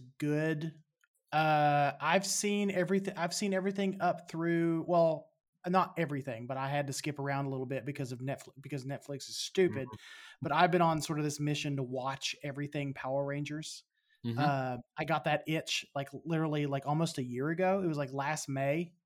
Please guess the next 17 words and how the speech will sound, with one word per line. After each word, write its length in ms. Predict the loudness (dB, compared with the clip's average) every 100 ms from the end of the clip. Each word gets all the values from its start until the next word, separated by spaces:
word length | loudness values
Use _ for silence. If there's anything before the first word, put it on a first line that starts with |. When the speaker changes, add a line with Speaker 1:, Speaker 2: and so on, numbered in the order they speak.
| _ -6
Speaker 1:
Um, 600 | -2 -2 -2 -2 -6 -10 _ _
so 140 | -2
I 100 | 2
watched 500 | 6 8 8 6 -2 0
all 680 | 4 6 6 4 2 -2 -10 -6
of 120 | -4
the 140 | 0 0
original 520 | 0 0 0 0 0
nine 500 | 0 0 2 0 0
seasons 580 | -2 -2 -2 -4 -6 -6
up 160 | -6
through 120 | -8 -12
Time 360 | -10 -6 -6
Force, 460 | -8 -12 -12 -12 -16 _ -20 -20 -20 -20 _ _
uh, 540 | 0 2 2 2 0 -4 -6
Wild 380 | 0 2 2 2
Force 540 | 2 2 0 -4 -8